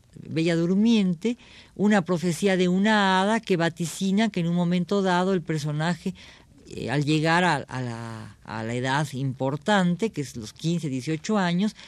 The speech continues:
va a tener un, eh, un encuentro nefasto que la va a sumir en el sue-, en, en la muerte, que en La Bella Durmiente se, se cambia por el sueño,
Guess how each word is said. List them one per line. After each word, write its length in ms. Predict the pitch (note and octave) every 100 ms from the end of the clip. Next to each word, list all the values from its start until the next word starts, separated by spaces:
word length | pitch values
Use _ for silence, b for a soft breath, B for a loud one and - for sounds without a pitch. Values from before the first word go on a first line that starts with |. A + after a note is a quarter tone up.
| B -
va 240 | D#3 F3
a 60 | E3+
tener 440 | E3 D3+ D3+ D#3 b b -
un, 320 | F3 F3 D3+ - -
eh, 460 | B2 B2 A#2 A2 b b b - - - _ _ -
un 140 | D#3+ E3+
encuentro 560 | D#3+ F3+ F#3+ F3 E3
nefasto 720 | D#3+ E3 - G#3 F#3 - F#3+ F3+
que 140 | D3+
la 160 | C3+ C3+
va 220 | C#3+ D3+ -
a 120 | C3
sumir 540 | - C#3+ C#3 C#3+ C#3 b b b -
en 180 | B2 B2+
el 120 | A2+
sue-, 340 | A2 - E3 C#3+
en, 120 | C#3
en 160 | G#2
la 100 | C3+
muerte, 580 | C#3 E3 D#3+ C#3 - B2+ b b _
que 240 | E3+ D3+ -
en 500 | A2+ A#2 A2 A2+ A2
La 140 | G2
Bella 180 | G#2+ C3+
Durmiente 400 | C3 B2+ B2+ C3+
se, 240 | B2 A#2 - - -
se 200 | - G#2+
cambia 380 | - B2+ B2+ B2
por 220 | - A#2
el 120 | B2
sueño, 600 | B2 - D#3 C#3 B2+ A#2+